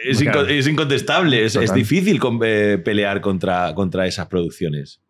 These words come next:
Speaker 1: Entonces, eh, a no ser de que seas una persona que te guste el cine y que te guste,
Speaker 2: Mm.
Speaker 1: eh,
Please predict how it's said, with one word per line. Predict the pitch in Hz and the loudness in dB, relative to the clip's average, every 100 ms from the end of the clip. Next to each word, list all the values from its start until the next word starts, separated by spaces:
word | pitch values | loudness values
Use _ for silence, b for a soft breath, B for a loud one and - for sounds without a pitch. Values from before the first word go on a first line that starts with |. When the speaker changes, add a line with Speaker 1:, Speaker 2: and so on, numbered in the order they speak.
| _ | _
Speaker 1:
Entonces, | 82 - - B B B B B _ _ - | -12 -12 -14 B B B B B _ _ -20
eh, | 62 | -14
a | 82 | -10
no | 85 | -4
ser | 107 | -2
de | 107 | 0
que | 101 | -2
seas | 110 101 | -2 -4
una | 107 | -4
persona | 95 131 120 | -2 -2 -2
que | 87 | -4
te | |
guste | 85 87 90 | -6 -4 -6
el | 82 | -4
cine | - 151 117 87 | 0 2 0 -2
y | 85 | -4
que | 85 | -6
te | 76 | -8
guste, | 76 107 - | -8 -8 -4
Speaker 2:
Mm. | 95 92 92 92 95 95 | -2 0 0 0 -2 -2
Speaker 1:
eh, | 92 95 95 | -2 -2 -6